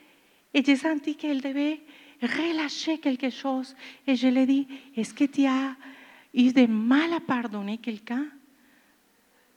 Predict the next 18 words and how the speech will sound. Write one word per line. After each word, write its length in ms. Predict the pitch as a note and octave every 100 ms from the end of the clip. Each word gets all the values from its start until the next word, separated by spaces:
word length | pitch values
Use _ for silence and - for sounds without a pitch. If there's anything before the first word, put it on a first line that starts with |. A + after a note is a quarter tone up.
| _ _
Il 120 | B3 A3+
m'a 200 | A3 A3
dit, « 220 | A#3 B3
Non, 420 | A3 G#3 A3+ F#4
non, 200 | D#4+ C4+
non, 300 | A3 F3+ A3+ C#4+
j'ai 140 | C4+
donné 260 | B3+ B3+ B3+
la 140 | A#3+
vie 160 | A#3 B3
au 40 |
Seigneur. 400 | A#3+ C4+ A#3 F#3+ - -
Tout 140 | D#4
c'est 160 | E4 D4
correct, 400 | C#4+ B3 A#3+ C#4
tout 80 |
c'est 120 | C#4+ C#4+
réglé. » 340 | C4+ C4 C4+